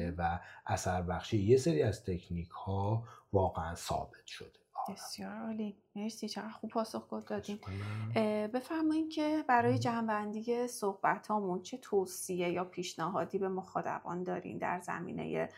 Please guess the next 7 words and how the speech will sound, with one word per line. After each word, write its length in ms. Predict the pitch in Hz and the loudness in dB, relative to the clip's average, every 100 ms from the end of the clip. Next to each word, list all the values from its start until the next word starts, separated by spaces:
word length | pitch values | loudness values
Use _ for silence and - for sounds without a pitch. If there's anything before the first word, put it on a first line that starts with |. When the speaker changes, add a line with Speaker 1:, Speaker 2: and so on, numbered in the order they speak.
| - - - - | -20 -20 -18 -2
Speaker 1:
اه، 80 | 196 | 0
تفاوت 580 | 196 202 - 196 190 190 | 2 -2 2 2 2 2
بین 300 | 202 196 190 | 4 4 4
Speaker 2:
مهم. 160 | 185 175 | 2 0
Speaker 1:
همین 180 | 180 | 0
روانشناسی 1120 | 180 170 - 196 185 175 180 - - 180 175 175 | 0 -2 -4 -6 -6 -4 -6 -6 0 2 2 0
مثبت 480 | 175 180 - 160 | -2 -4 -2 -2